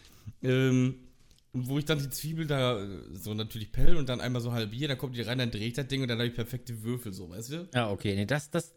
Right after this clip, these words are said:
Speaker 2: das, das krieg ich wiederum hin. Das krieg ich wiederum hin. Das hab ich mal gelernt, ähm, bei meiner Auswahl. Ich hab ja nicht als Koch
Speaker 1: Ja,
Speaker 2: eine
Speaker 1: die haben wir ja
Speaker 2: Ausbildung
Speaker 1: schon
Speaker 2: gemacht,
Speaker 1: mal,
Speaker 2: aber,
Speaker 1: das hatten wir ja
Speaker 2: äh,
Speaker 1: schon mal deine geile Ausbildung, ey. <laughs>
Speaker 2: Ja,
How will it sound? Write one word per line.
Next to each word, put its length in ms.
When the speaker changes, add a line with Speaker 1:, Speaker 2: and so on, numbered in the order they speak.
Speaker 2:
das, 300
das 220
krieg 220
ich 220
wiederum 440
hin. 280
Das 160
krieg 180
ich 120
wiederum 280
hin. 180
Das 200
hab 80
ich 120
mal 120
gelernt, 480
ähm, 300
bei 100
meiner 260
Auswahl. 320
Ich 120
hab 180
ja 120
nicht 300
als 320
Koch 260
Speaker 1:
Ja, 80
Speaker 2:
eine 100
Speaker 1:
die 100
haben 120
wir 60
ja 60
Speaker 2:
Ausbildung 60
Speaker 1:
schon 220
Speaker 2:
gemacht, 120
Speaker 1:
mal, 80
Speaker 2:
aber, 80
Speaker 1:
das 60
hatten 140
wir 80
ja 40
Speaker 2:
äh, 40
Speaker 1:
schon 80
mal 80
deine 200
geile 260
Ausbildung, 580
ey. 280
<laughs> 40
Speaker 2:
Ja, 140